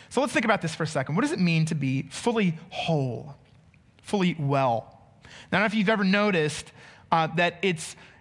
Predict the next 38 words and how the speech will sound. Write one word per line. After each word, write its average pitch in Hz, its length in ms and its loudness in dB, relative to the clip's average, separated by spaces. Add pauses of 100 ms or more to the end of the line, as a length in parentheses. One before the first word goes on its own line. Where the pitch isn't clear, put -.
it's 208 240 2
easy. 247 460 2
We 208 220 2
have 226 100 2
a 180 60 2
lot 185 200 2
of 190 60 -4
people 185 280 -2
in 156 140 -2
healthcare, 143 640 -2 (720)
uh, 135 260 2
in, 143 320 0
as 143 140 0
part 147 240 -2
of 139 80 -4
our, 139 320 -2 (260)
uh, 127 240 2
church 151 380 -4
body. 131 440 0 (280)
And 165 320 2 (460)
you 208 200 4
would 220 120 2
know 214 120 4
m-, 180 540 0
better 160 260 0
than 151 140 -2
the 151 60 0
rest 208 200 0
of 165 80 -2
us, 147 180 -4 (240)
it's, 180 220 0
it's 165 160 -2
very 262 260 2
easy 220 460 2
to 185 240 0
recognize 180 720 0
and 160 160 0
define 160 600 0